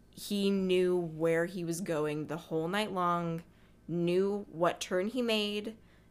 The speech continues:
knew he would get stuck at a dead end, and that's where he was gonna leave the car, and then that he was going to lie to Janet and say, "Oh, I'm just gonna go see if they can help us."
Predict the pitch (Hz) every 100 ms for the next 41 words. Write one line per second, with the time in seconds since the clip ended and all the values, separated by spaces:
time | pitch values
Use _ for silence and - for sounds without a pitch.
0 | - 170 170 190 214 214 214 214 - 196
1 | 202 208 202 190 180 175 170 147 139 151
2 | - 165 160 156 151 147 151 165 - 147
3 | 139 143 185 - - - 160 156 151 151
4 | 143 - - 160 156 151 - - - -
5 | - - 170 175 170 170 160 165 165 165
6 | 220 277 233 185 - - 165 - 175 175
7 | 170 247 392 349 262 165 165 - - -
8 | - 240 254 262 - 269 262 254 247 247
9 | 240 226 214 220 196 220 269 - 131 180
10 | - - -